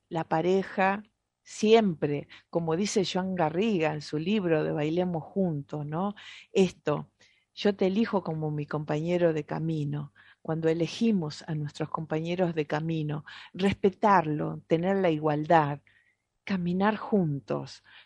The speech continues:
porque si uno camina adelante, el otro atrás y viceversa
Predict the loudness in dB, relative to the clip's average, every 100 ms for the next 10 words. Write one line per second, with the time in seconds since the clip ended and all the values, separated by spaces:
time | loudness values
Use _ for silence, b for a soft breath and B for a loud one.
0 | B -4 -2 0 2 2 4 2 2 2
1 | 4 4 4 4 2 0 0 0 0 0
2 | 0 0 0 2 -2 -4 -4 -2 2 2
3 | 0 -6 -10